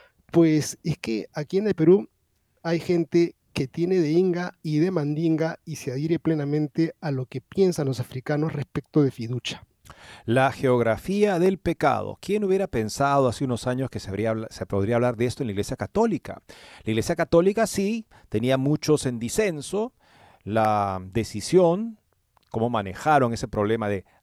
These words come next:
Speaker 2: obispos en disenso, cardenales en disenso, sacerdotes en disenso, era ir renovando el episcopado para evitar que se pudiera haber una ruptura en la Iglesia.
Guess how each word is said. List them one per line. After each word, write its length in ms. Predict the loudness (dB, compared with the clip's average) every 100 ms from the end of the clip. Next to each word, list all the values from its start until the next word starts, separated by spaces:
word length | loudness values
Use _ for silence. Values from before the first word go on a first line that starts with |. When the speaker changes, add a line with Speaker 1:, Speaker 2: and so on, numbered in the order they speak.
| 0
Speaker 2:
obispos 840 | 4 4 4 0 -4 -4 -4 -4
en 140 | -10
disenso, 640 | -10 -8 -4 -4 -4 -10 -10
cardenales 880 | -4 -2 0 -2 0 0 0 -2 -4
en 80 | -10
disenso, 320 | -10 -12 -12
sacerdotes 420 | -12 -6 -6 -6
en 40 | -6
disenso, 420 | -4 -4 -2 0
era 220 | 2 0 -4 -20 -4
ir 180 | 0 2
renovando 640 | 0 0 4 4 4 0
el 80 | -2
episcopado 720 | -2 -4 -2 -4 0 0 2
para 240 | 0 -2
evitar 420 | -4 -6 -2 -2 -2
que 100 | -6
se 120 | -6
pudiera 260 | -4 -2
haber 140 | -2 -4
una 140 | -4
ruptura 540 | -6 -6 -2 2 4 2
en 100 | -2
la 40 |
Iglesia. 500 | -4 -6 -8 -12 -14